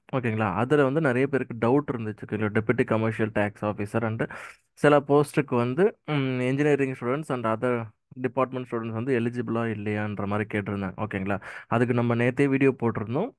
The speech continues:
ஓகேங்களா? இந்த, இந்த, இந்த, இந்த இமேஜ் வச்சு. ஓகேங்களா? டி சி டி ஓ போஸ்ட்டுக்கு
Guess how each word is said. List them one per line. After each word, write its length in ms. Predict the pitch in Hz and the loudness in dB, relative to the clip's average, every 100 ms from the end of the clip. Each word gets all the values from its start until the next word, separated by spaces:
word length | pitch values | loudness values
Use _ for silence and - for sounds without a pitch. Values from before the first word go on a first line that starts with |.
| - 117 | -14 -8
ஓகேங்களா? 260 | 110 107 | -4 -4
இந்த, 300 | 107 107 104 | -2 -2 -2
இந்த, 180 | 98 110 | -2 -2
இந்த, 400 | 110 110 113 110 - | -2 0 0 0 -2
இந்த 180 | 113 113 | -2 0
இமேஜ் 240 | 113 107 | 0 0
வச்சு. 260 | 101 - - | -2 -6 -8
ஓகேங்களா? 320 | 110 101 98 101 | -6 -4 -2 0
டி 140 | 123 | 2
சி 140 | 120 120 | 0 0
டி 100 | 123 | 2
ஓ 120 | 110 - | 0 0
போஸ்ட்டுக்கு 360 | 107 - 135 | -2 -2 0